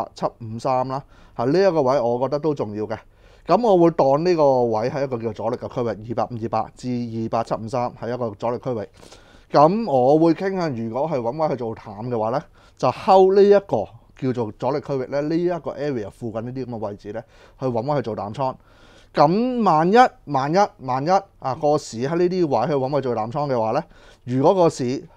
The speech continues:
向下跌就固然好啦。咁如果向下跌，希望啦，佢，呃，跌穿埋佢今日個頂位，就朝住向下懟穿，呃，大約兩萬七千五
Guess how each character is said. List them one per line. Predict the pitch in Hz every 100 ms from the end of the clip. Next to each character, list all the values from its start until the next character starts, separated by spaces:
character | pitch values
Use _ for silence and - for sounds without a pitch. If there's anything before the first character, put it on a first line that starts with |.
| -
向 | 156
下 | 139
跌 | - 135 135
就 | 127 117
固 | 131 127
然 | 110
好 | 101 117
啦。 | 151 160 160 - - _
咁 | 160 208
如 | 147
果 | 190
向 | 190
下 | 170 143
跌， | 151
希 | 170 202
望 | 170 120 139
啦， | 151
佢， | 156 135 131 127 131 135 -
呃， | 117 110 110 117 _ - _ -
跌 | 170
穿 | - 208 202
埋 | 156 110
佢 | 101 143
今 | 135 180
日 | 139
個 |
頂 | 139 131
位， | 131 143
就 | 139 117
朝 | - 120 104
住 | 101 123
向 | 117 135
下 | 131 117
懟 | 117 123
穿， | 160 165 170 - - -
呃， | - 123 120
大 | 127 127
約 |
兩 | 131 127
萬 | 127
七 | 120 165
千 |
五 | 165